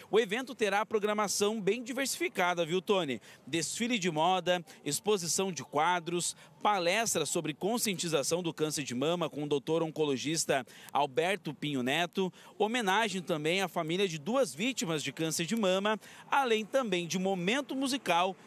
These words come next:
e sorteio de brindes. Então aqui, hoje à noite, a partir das sete horas da noite, na sede urbana do Clube Literário, este grande evento, mais um evento muito importante e bacana durante esse mês de conscientização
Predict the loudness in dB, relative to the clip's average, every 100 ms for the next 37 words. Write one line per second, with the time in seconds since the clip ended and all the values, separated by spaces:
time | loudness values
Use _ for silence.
0 | -10 -4 0 4 2 2 0 0 -2 -4
1 | -2 -4 -4 -4 -2 0 0 -2 -2 -2
2 | -2 -2 4 6 6 2 0 2 2 2
3 | 0 -4 -4 -2 -4 0 -2 0 0 0
4 | -2 0 0 0 -2 -6 -8 -18 -4 -2
5 | 2 2 2 0 0 0 0 0 -2 -2
6 | -2 -2 -2 -4 -4 -4 -2 0 2 2
7 | 0 -4 -12 -6 -2 2 0 2 -2 0
8 | 0 2 0 2 -2 -2 -6 -8 0 2
9 | 2 -2 -2 -2 -2 -4 -2 -2 -2 -2
10 | -4 0 0 0 -2 -2 -2 -4 -2 -2
11 | 0 -2 -4 -16 -2 0 2 -2 -2 -2
12 | 0 0 0 0 0 0 -4 -4 -4 -2
13 | -4 -4 0 0 0 0 -2